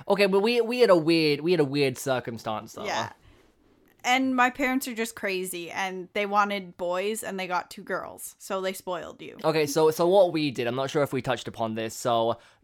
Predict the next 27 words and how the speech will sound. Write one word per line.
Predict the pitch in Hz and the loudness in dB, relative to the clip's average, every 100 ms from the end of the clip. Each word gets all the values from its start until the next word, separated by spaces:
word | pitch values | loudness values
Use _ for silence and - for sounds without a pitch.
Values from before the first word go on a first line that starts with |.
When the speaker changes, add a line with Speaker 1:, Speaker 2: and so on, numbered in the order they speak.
| - | -4
Speaker 1:
Kaylee, | 180 180 185 180 180 - 151 | 0 2 2 2 2 -2 -2
born | 151 156 165 | 4 4 4
and | 156 | 2
raised, | 143 143 143 131 117 | 0 0 -2 -6 -6
uh, | 139 127 - | -6 -6 -10
here | 135 139 147 | -6 -2 0
in | 143 | 0
Manitoba, | 131 131 127 127 120 120 120 104 | -2 -2 -2 -2 -2 -2 -2 -4
in | 120 123 | -8 -8
Canada. | 117 117 117 117 117 117 - 104 | -4 -2 -2 0 0 -2 -6 -6
I | 117 127 | -2 -2
was | 123 120 | -2 -6
born | 107 120 123 | -6 -4 -4
and | 123 120 | -4 -4
raised | 117 120 117 | -4 -4 -6
in | 120 | -8
the | 117 | -8
U | 113 117 | -8 -10
K. | 131 131 131 135 | -2 0 2 -2
Uh, | - _ _ | -6 _ _
I | 120 123 117 123 | -4 0 0 0
moved | 123 127 131 127 135 120 | -2 -4 -4 -6 -8 -10
to | - 127 120 120 | -6 -4 -4 -4
Ontario | 120 113 131 131 131 131 127 | -6 -4 -2 0 0 0 0
with | 127 | -2
my | 117 117 | -4 -2
family, | 135 131 131 127 | 0 0 -2 -2